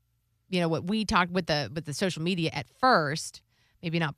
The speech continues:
that part of the conversation, but I will say as far as the climbing the corporate ladder type thing conversation, I think that a lot of that is changing because of the last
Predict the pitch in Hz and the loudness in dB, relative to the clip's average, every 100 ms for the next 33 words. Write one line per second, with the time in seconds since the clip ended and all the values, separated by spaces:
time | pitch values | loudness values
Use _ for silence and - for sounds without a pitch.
0 | 175 208 208 185 160 156 156 151 147 156 | 2 2 2 -2 -2 0 -2 -2 -2 -2
1 | 165 160 214 214 - 185 185 208 240 - | -2 2 6 4 4 0 0 0 0 2
2 | 202 180 175 - 170 170 165 160 156 156 | 4 4 0 2 4 4 2 0 0 -2
3 | - - - _ - - 160 175 160 156 | -6 -16 -20 _ -20 -6 2 6 6 2
4 | - _ - 196 180 185 160 - 190 175 | -4 _ -2 2 2 2 -4 -4 -2 -2
5 | - 175 196 226 226 240 - 254 254 254 | 0 2 4 2 0 -2 -2 -4 -2 -4
6 | 262 277 269 262 269 269 - 254 233 - | -8 -4 -4 -2 -2 -2 -2 -4 -8 -12
7 | _ _ - - - 190 220 233 208 - | _ _ -20 -20 -2 2 2 0 -2 -2
8 | 165 165 165 156 165 160 156 - 208 175 | 0 0 0 -2 -2 -4 -4 -2 -4 -2
9 | 180 220 - 440 285 185 165 139 160 | -4 -6 -2 -2 -2 -4 -4 -6 -8